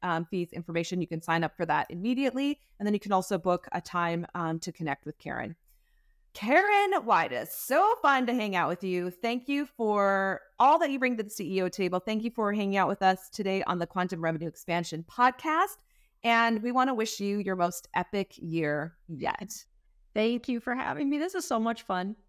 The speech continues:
Speaker 1: You can come back anytime. In fact, I think after the settlement comes through, we'll have to come have you back and talk about it.
Speaker 2: <laughs>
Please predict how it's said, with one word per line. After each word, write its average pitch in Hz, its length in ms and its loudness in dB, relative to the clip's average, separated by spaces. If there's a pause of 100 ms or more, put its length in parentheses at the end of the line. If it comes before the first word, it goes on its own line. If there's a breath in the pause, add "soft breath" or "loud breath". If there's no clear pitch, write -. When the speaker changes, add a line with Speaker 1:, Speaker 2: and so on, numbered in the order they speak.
(420)
Speaker 1:
You 311 120 0
can 381 120 -4
come 247 140 0
back 202 220 4
anytime. 190 540 0
In 247 100 -2
fact, 277 320 2 (240 soft breath)
I - 60 0
think 339 180 -2
after 339 220 4
the 262 100 -4
settlement 233 460 2
comes 202 260 0
through, 208 260 0
we'll 180 100 4
have 175 160 4
to 196 80 -6
come 180 180 -4
have 185 240 2
you 175 80 -2
back 160 300 2
and 160 100 -4
talk 160 200 -4
about - 260 -6
it. - 140 -8 (120)
Speaker 2:
<laughs> - 920 -8